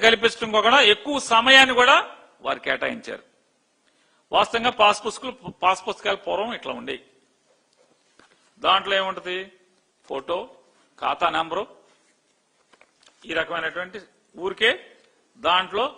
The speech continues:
ఎంత విస్తీర్ణం, సర్వే నెంబర్ ఎంత, అది మెట్టా మాగాణా, విస్తీర్ణం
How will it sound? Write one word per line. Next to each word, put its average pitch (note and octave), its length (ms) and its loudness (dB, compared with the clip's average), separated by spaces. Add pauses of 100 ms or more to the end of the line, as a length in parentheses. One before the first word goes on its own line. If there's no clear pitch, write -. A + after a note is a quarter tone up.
(440)
ఎంత D#3+ 160 -6
విస్తీర్ణం, F#3+ 600 -4 (3500)
సర్వే F3+ 340 6
నెంబర్ G3 300 4
ఎంత, F#3 140 0 (880)
అది D3 260 -4
మెట్టా D#3+ 260 4 (160)
మాగాణా, F3+ 440 8 (1200)
విస్తీర్ణం G#3+ 460 2